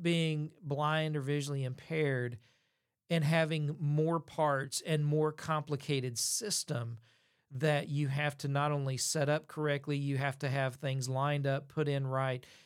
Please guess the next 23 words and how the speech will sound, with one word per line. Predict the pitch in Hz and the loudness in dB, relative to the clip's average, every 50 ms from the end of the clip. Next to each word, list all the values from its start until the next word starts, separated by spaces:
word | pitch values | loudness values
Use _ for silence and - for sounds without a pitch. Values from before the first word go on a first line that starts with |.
| _ _ _ _ | _ _ _ _
It, | - 196 208 - | -6 -6 -2 0
it, | 226 247 254 254 240 - | 0 0 0 -4 -6 -4
it | 247 | -2
was | 240 226 | -2 -2
just | 202 262 254 - 214 | -2 -2 -4 -4 0
very | 202 233 254 240 | 0 0 0 0
complicated, | 226 - 214 220 226 226 - - 202 185 165 170 185 | -2 -2 -2 -2 -2 -2 -4 0 0 0 0 0 0
and | 202 190 185 | 0 2 2
a | |
lot | 185 180 196 202 214 208 | 4 2 2 0 0 0
of | 190 165 | 0 0
metal | 151 160 160 165 175 196 220 247 240 196 | 2 0 2 2 2 2 2 0 -2 -6
parts | - - - 147 131 131 139 135 | -6 -2 0 0 2 0 -2 -6
for | - - 160 147 | -6 -2 0 0
the | 143 147 - - 156 | 0 0 -2 -2 -2
inside | 156 156 156 147 - - 165 175 180 185 170 156 139 139 151 - - | 0 0 0 -2 -2 -4 -6 -6 -4 -2 -2 0 -2 -2 -4 -4 -2
of | 147 147 143 143 139 135 131 | -2 0 0 0 -2 -4 -4
the | 143 | -4
grill | 127 117 - 151 180 196 196 180 151 151 | -4 -4 -4 -4 -2 -2 -2 -2 -2 -4
to | 151 - 147 135 | -4 -4 -2 0
move | 135 143 147 139 | 0 0 0 0
around | 147 139 135 139 135 135 135 135 135 | -2 -2 0 0 0 0 0 -2 -2
and, | 127 123 113 - | -4 -6 -6 -10